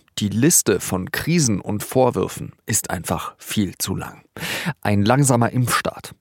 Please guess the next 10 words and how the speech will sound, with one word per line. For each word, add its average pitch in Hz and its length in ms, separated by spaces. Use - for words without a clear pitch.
Masken 110 500
zu 101 140
teuer 101 320
eingekauft, - 720
das 92 200
Hin 139 240
und 110 180
Her 110 160
beim 101 220
AstraZeneca-Impfstoff. - 1400